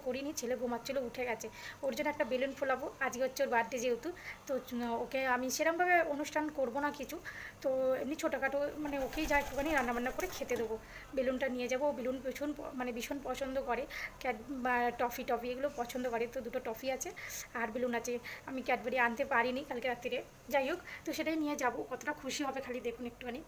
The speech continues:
আর হচ্ছে যে, আম, স্পেশালভাবে বার্থডেটা এবছর, প্রত্যেক বছর কেক কাটি, এবছর কাটবো না, তার একটাই কারণ, সেটা হচ্ছে কালকেই আপনাদের জানিয়েছি, আমাদের, আহ, একজন প্রিয় মানুষ আমাদের ছেড়ে চলে গেছে,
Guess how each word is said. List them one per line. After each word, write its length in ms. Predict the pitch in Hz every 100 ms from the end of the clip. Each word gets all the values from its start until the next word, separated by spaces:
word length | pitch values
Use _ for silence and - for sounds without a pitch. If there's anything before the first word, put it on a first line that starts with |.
| - - - - - -
আর 180 | 302 254
হচ্ছে 240 | 254 269 269
যে, 100 | 277
আম, 760 | - - - - 269 262 254
স্পেশালভাবে 760 | 262 - 294 294 302 302 311 320
বার্থডেটা 420 | 294 254 254 277
এবছর, 300 | 285 269 277
প্রত্যেক 420 | 285 262 - 320
বছর 340 | 247 254 320 320
কেক 200 | - 247
কাটি, 220 | - 233 311
এবছর 260 | 269 247 - 240
কাটবো 220 | 233 226
না, 120 | 262
তার 140 | 294 269
একটাই 240 | 247 269
কারণ, 240 | 262 240 359 - - -
সেটা 220 | - 285
হচ্ছে 360 | 285 - 302 302 302 -
কালকেই 340 | 277 269 320
আপনাদের 340 | 330 269 277 254
জানিয়েছি, 480 | 262 247 262 254 - - - -
আমাদের, 300 | 269 262 -
আহ, 640 | 277 - - 277 254 254 262
একজন 220 | 233 269
প্রিয় 180 | 285 285
মানুষ 300 | 262 269 269
আমাদের 200 | 254 269
ছেড়ে 160 | - 254
চলে 240 | 254 285
গেছে, 280 | 320 302 294